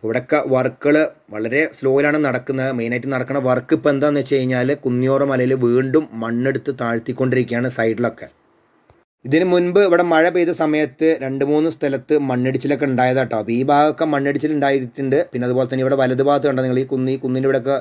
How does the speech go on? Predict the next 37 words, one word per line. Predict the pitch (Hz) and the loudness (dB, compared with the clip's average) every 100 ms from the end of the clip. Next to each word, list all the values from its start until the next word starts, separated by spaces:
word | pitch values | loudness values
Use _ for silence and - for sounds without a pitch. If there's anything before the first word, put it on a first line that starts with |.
| 117 | -2
രാത്രി | 117 127 131 147 135 | 0 0 0 0 2
കാലത്താണ് | 135 135 139 127 | 0 0 -2 0
മണ്ണിടിച്ചിൽ | 123 123 131 123 | 0 0 0 0
ഉണ്ടായത് | 120 120 | 0 -2
കേട്ടോ. | 107 98 | -4 -8
ഇപ്പോൾ | - 131 135 | -2 2 4
വീണ്ടും | 147 156 185 180 147 | 4 4 0 -2 -2
ഇവിടെ | 151 151 | 0 2
വർക്കുകൾ | 135 131 147 151 165 - | 0 -2 0 0 0 -6
പുനരാരംഭിച്ചിട്ടുണ്ട്. | 131 131 139 139 139 147 135 131 139 - _ _ _ _ _ _ _ _ _ _ | -4 -2 0 0 -2 -2 -2 0 0 -2 _ _ _ _ _ _ _ _ _ _
കണ്ടോ, | 147 160 185 | 4 6 4
ഈ | 208 | 2
പ്രദേശത്തൊക്കെ | 190 196 - 190 208 185 | 0 0 0 -2 2 4
വീണ്ടും | 185 180 202 - _ 143 | 4 2 0 -2 _ -4
മണ്ണെടുക്കുക | 151 156 180 160 - | 0 2 2 0 2
കേട്ടോ. | 147 127 104 104 | 0 0 -6 -6
ഫുള്ളായിട്ട് | 131 135 147 156 | -4 0 0 0
സൈഡ് | 147 143 | 2 4
ഇങ്ങനെ | 156 160 151 | 4 4 4
ലെവലാക്കി | 143 156 156 160 | 4 2 4 4
വരുന്നുണ്ട്. | 139 139 139 | 4 0 0
അതുപോലെ | 143 139 | 0 0
തന്നെ | 160 175 | 0 2
ഈ | |
വലത് | 160 160 170 | 4 4 2
ഭാഗത്ത് | 180 170 185 | 2 2 0
നിങ്ങൾ | 180 165 | 2 2
കണ്ടോ, | 147 139 | 2 2
ഈ | 170 - | 2 0
കുന്ന് | 160 165 175 | 0 2 2
ഇടിഞ്ഞതാട്ടോ. | 147 143 156 147 127 | 2 2 2 2 0
ഇതിൻ്റെ | 131 156 | -2 -2
മുകൾ | 139 143 156 | 0 0 2
ഭാഗത്തൊക്കെ | 156 156 170 - 170 | 0 0 -2 0 4
വീടുകളുണ്ട്. | 151 156 156 165 151 156 | 4 6 4 4 2 0
അപ്പോൾ | 120 | -2
ഇവിടെ | 127 | -2